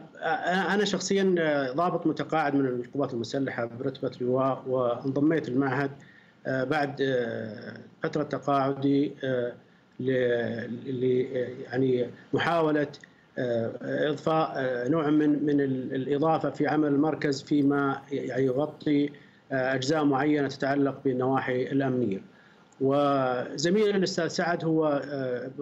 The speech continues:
متخصص في ال-، في الشأن الفارسي ويتحدث اللغة الفارسية، و،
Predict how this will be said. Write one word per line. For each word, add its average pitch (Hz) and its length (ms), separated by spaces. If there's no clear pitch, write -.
متخصص 139 680
في 147 100
ال-، 135 240
في 139 60
الشأن 143 340
الفارسي 135 560
ويتحدث 139 560
اللغة 139 280
الفارسية، 135 640
و، 151 460